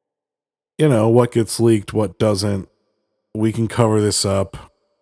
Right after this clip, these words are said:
I, I don't know. Um, it's, you know, I sound like a conspiracy theorist.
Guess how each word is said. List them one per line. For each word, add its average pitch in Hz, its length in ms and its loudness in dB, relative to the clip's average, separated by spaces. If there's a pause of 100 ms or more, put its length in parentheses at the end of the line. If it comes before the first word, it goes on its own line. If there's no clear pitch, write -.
(260)
I, 107 160 -12
I 156 140 2
don't 120 120 2
know. 87 240 -10 (220)
Um, 110 180 -2 (140)
it's, - 420 -2
you 131 140 0
know, 135 240 4 (680)
I 110 80 -2
sound 131 320 2
like 127 140 2
a 120 60 -8
conspiracy 113 720 -2
theorist. 107 580 -4